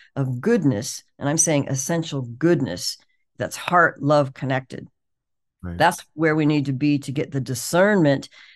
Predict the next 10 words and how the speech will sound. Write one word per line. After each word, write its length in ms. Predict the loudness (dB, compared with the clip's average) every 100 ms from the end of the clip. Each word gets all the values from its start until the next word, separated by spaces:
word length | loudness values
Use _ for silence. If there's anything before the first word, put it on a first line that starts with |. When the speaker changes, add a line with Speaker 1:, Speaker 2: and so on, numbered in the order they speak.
| _
Speaker 1:
so 200 | -4 0
that 200 | 2 0
they 100 | 0
can't 280 | -4 -6 -6
take 260 | -6 -4 -4
over 340 | -4 -4 -4
our 280 | -4 -2 0
will 640 | 0 2 4 2 0 -6 -12 _
so 320 | -6 -4 -2
easily. 520 | -2 -4 -6 -12 -16